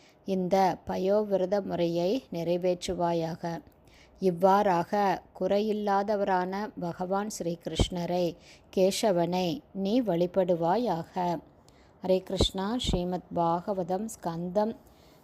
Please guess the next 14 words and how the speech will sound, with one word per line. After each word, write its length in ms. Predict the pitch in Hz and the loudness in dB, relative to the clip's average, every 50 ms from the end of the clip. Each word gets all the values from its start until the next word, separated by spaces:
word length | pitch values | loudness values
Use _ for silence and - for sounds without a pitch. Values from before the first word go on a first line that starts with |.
| - | -2
எட்டு, 480 | - 180 170 - - - 196 190 190 214 | 0 0 0 0 0 2 4 4 4 4
அத்தியாயம் 800 | 240 240 214 175 170 160 160 196 202 196 175 160 170 180 214 220 | 2 0 -2 -4 -4 2 6 6 8 8 6 4 2 -2 -4 -2
பதினாறு, 720 | - 208 180 151 185 185 185 180 175 165 160 170 185 214 226 - | -2 -2 -2 0 -2 -2 -2 -2 -2 0 0 0 0 0 0 -2
பயோவிரத 720 | 208 170 170 175 180 196 214 226 208 196 180 170 170 208 214 | -2 -2 0 2 2 2 2 0 -2 -4 -4 -2 -2 -2 -2
வழிபாட்டு 640 | 202 175 165 180 170 - 185 180 180 175 - 214 | -2 -2 -2 -2 -4 -2 -2 -2 -2 -2 -4 -4
முறையை 520 | 202 185 170 170 170 165 160 175 196 226 226 | -4 -2 -2 -2 0 0 2 2 0 0 -2
நிறைவேற்றுதல் 920 | 190 165 165 165 175 180 190 185 175 - - - 180 - 185 185 175 156 - - - - - - _ - | -4 -4 -4 -4 -4 -2 -2 -2 -2 0 -2 -2 0 0 -2 -2 -2 -2 -6 -12 -20 -20 -20 -20 _ -4
என்னும் 380 | 185 175 175 175 180 185 208 226 | -2 0 0 0 0 -2 -4 -4
தலைப்பில் 680 | - - 185 160 156 156 156 - - 190 185 175 156 - | -2 -2 -2 0 0 -2 -4 -2 0 0 0 0 0 -2
பதங்கள் 480 | - 196 180 165 175 175 190 190 208 214 | -4 -4 -2 -2 -2 -2 -2 0 0 0
ஐம்பத்தி 500 | 208 175 160 170 185 190 196 - - 214 | 2 2 0 0 -2 -4 -6 -4 -2 0
எட்டு, 400 | 185 170 156 - - - 196 208 | 0 0 0 -2 0 2 2 2
ஐம்பத்தி 420 | 196 170 160 170 180 180 185 - - | 2 2 0 -2 -2 -4 -6 -4 -2
ஒன்பதுடைய 880 | 220 196 165 156 175 185 185 202 185 180 156 170 165 180 175 175 170 | 0 0 0 -2 -2 -2 -2 -2 0 -2 -2 -2 -2 -2 0 0 -2